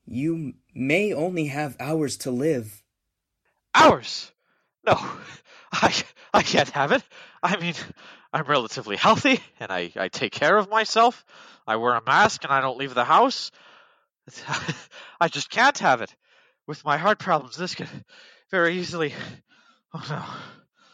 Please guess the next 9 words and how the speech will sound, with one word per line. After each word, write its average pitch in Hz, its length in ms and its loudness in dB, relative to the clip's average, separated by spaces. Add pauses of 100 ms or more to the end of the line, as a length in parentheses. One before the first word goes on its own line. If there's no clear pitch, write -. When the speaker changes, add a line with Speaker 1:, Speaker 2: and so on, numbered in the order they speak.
(320)
Speaker 2:
I - 100 -8
can't - 280 -10
breathe. - 260 -8 (600)
Uh, 151 80 -8 (680)
doctor, 175 340 0 (280)
I 147 80 -6
can't - 260 -4
breathe. 196 300 -4 (3000)
Speaker 1:
Alex, 262 520 8